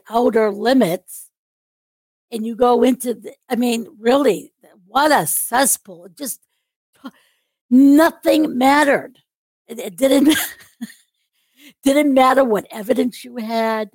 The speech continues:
I mean, I, I was just like, talk about, the, I mean, the shock factor. I'm like, "What the F is going on here?" <laughs> I'm like, "What? I can't introduce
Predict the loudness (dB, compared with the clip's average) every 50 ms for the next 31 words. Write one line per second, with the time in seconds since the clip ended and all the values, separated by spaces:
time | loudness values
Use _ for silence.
0 | -20 _ -6 -2 0 0 0 0 0 -2 -4 -4 -6 -8 -12 -14 -16 -20 -20 -20
1 | _ _ _ _ _ _ _ _ _ -2 0 0 0 0 -2 -2 0 0 0 -2
2 | -4 -6 -12 -12 -12 -12 -10 -8 -8 -8 -8 -8 _ _ _ _ _ _ _ _
3 | _ _ _ _ _ _ _ _ _ _ _ _ _ _ _ _ _ _ _ _
4 | -4 -4 -4 -2 -2 -2 -2 -2 -2 -4 -4 -4 -4 -6 -8 -10 -14 -18 -18 -16
5 | -16 -16 -16 -10 -4 -2 -2 -2 -2 -4 -4 -4 -2 -2 -2 -4 -8 -16 -20 -20
6 | -18 -18 -16 -14 -14 -16 -16 -18 -12 -6 -4 -4 -4 -4 _ -4 -4 -4 -6 -10
7 | -10 -10 -10 -10 _ -16 -20 -18 -6 -4 -2 -2 -2 -4 -6 -8 -6 -2 0 0
8 | 0 0 0 -2 -6 -10 -18 -20 _ _ _ _ _ _ _ _ _ _ _ _
9 | -4 -2 0 2 2 2 0 0 0 0 0 -2 -6 -20 -20 _ _ _ _ _
10 | _ _ -4 -2 0 0 0 0 -2 -6 -14 _ _ _ _ _ _ _ -6 -6
11 | -4 -2 -2 0 2 2 2 2 0 0 -2 -8 -12 -12 -14 -14 -14 -12 -10 -10
12 | -10